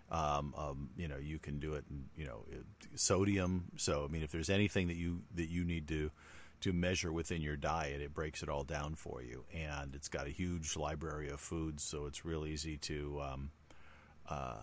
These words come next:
you know, enter a food. You don't have to enter in all the nutritional information 'cause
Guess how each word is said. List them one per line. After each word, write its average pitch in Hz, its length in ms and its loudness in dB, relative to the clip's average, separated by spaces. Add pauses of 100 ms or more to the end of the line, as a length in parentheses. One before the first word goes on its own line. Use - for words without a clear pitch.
(1000)
you - 80 -6
know, - 160 -8 (920)
enter 98 240 6
a 80 40 4
food. 90 320 2
You 87 80 4
don't 82 140 2
have 85 160 2
to 80 120 0
enter 80 180 0
in 78 120 0
all 73 180 0
the 76 100 -4
nutritional 76 440 -2
information 73 460 -4
'cause 71 260 -8